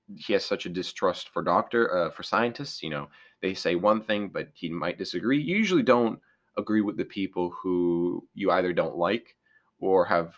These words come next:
disagreed with you in the past, and then, you know, i-,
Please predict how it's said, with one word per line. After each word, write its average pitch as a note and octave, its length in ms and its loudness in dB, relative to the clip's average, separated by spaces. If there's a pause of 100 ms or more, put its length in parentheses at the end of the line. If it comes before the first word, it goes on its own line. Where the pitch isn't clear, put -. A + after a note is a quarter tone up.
(400)
disagreed G#2 420 -4
with F#2+ 180 -8
you F#2+ 60 -4
in F2+ 60 -4
the F2+ 60 -6
past, F2+ 580 0
and E2+ 440 -4
then, E2+ 440 -2 (1300)
you F#2+ 120 -4
know, E2 180 2
i-, F2 280 0